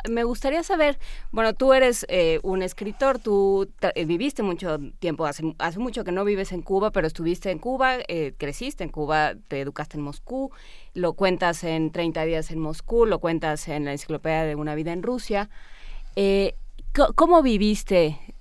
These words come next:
desde toda esta historia, cómo viviste estas, estos últimos tiempos, eh, desde que se anunció que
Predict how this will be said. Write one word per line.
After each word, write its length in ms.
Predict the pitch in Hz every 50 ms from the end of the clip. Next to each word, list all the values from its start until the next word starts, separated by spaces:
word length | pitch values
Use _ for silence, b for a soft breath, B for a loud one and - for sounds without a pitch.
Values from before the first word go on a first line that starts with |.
| - - - 160
desde 380 | 160 185 180 175 147 185 175
toda 400 | - - 226 233 240 247 233 220
esta 280 | 220 220 - - 208 180
historia, 520 | 185 - - - 196 196 190 185 180 175
cómo 300 | - - 240 240 254 240
viviste 640 | 226 220 190 175 196 196 - - - 190 180 180 175
estas, 500 | 175 - - 185 175 175 170 160 156 - -
estos 280 | - 180 - - 180 -
últimos 380 | 185 165 165 185 185 160 151
tiempos, 400 | - - 165 151 143 156 151 -
eh, 80 | 196 151
desde 360 | - 160 151 170 160 143 170 165
que 100 | - 160
se 80 | -
anunció 460 | 165 160 160 160 156 - 202 196 196
que 340 | 202 - 196 175 156 160 147